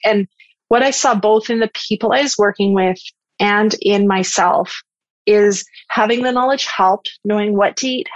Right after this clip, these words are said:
helped. So at that time I had switched over to a lower carb approach that helped, but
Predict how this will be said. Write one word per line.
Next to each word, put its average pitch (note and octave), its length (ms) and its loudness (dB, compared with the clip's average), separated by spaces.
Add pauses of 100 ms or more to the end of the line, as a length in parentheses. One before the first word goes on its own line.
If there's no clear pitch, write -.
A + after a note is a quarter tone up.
helped. - 320 0
So G3+ 280 0
at F#3 120 -4
that G3 200 0
time G3+ 220 0
I F#3+ 100 0
had F#3+ 180 -2
switched - 280 -4
over F#3+ 240 0
to F#3+ 360 0 (340)
a G3+ 80 2
lower G3+ 240 2
carb F#3 400 -2
approach F3+ 500 -2 (420)
that G3 160 0
helped, - 560 -2 (760)
but D4+ 480 0